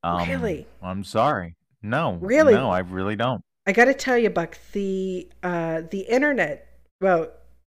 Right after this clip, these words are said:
Speaker 2: Reddit seems to think that O P is the asshole. Eh, I guess because they said, <laughs> "Well, I guess we don't have to worry about that problem we had anymore." And I agree with
Speaker 1: <laughs> That's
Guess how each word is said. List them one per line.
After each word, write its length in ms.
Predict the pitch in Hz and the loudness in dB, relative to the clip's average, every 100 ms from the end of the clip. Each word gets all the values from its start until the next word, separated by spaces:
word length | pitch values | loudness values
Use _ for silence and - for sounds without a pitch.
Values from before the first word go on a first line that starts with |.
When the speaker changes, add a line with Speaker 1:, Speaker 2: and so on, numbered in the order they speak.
| _ - | _ 0
Speaker 2:
Reddit 480 | 214 196 160 - - | 2 2 0 -6 -8
seems 320 | - 202 190 | -2 -2 -2
to 100 | 180 | -6
think 320 | 180 170 165 | -2 -4 -2
that 220 | 175 156 - | -2 -4 -2
O 120 | 190 | -4
P 380 | 180 - 196 190 - | -4 -10 -10 -10 -10
is 200 | 180 - | -10 -8
the 120 | 160 | -10
asshole. 680 | 160 156 160 - 147 135 - - - _ _ _ _ - | -8 -8 -8 -6 -8 -8 -12 -20 -20 _ _ _ _ -12
Eh, 220 | - 180 - - - - | -4 -4 -4 -10 -18 -2
I 80 | 180 | 0
guess 280 | 180 190 - | 2 2 0
because 760 | 220 220 202 185 180 180 - | -6 -4 0 2 2 -4 -8
they 220 | - 175 | -2 -2
said, 380 | 170 - 185 170 | -2 -2 -2 4
<laughs> 40 | 202 | 8
"Well, 300 | 247 277 - - - - _ _ _ _ _ _ _ | 8 6 0 -14 -20 -20 _ _ _ _ _ _ _
I 80 | 180 | -2
guess 320 | 190 196 - | 2 2 0
we 500 | 214 214 208 202 202 | 0 2 2 0 -2
don't 200 | 202 202 | 0 0
have 220 | 190 208 - | 0 0 0
to 80 | |
worry 260 | 208 208 208 | 0 2 2
about 260 | 202 190 190 | 2 0 0
that 200 | 190 - | -4 -2
problem 420 | 208 240 269 160 | 0 0 0 -2
we 120 | 170 | -4
had 300 | 170 156 156 | -4 -6 -6
anymore." 500 | 160 156 156 135 - - - _ _ _ _ _ _ _ _ _ _ _ | -8 -8 -8 -10 -12 -18 -20 _ _ _ _ _ _ _ _ _ _ _
And 540 | 175 175 180 175 175 - - - - | -2 0 2 2 0 -4 -14 -20 -2
I 200 | 196 294 | 6 6
agree 280 | - 285 269 | 6 4 6
with 240 | 196 - | 6 4
Speaker 1:
<laughs> 160 | 185 - | 2 4
That's 480 | 170 - - - | 2 0 -16 -18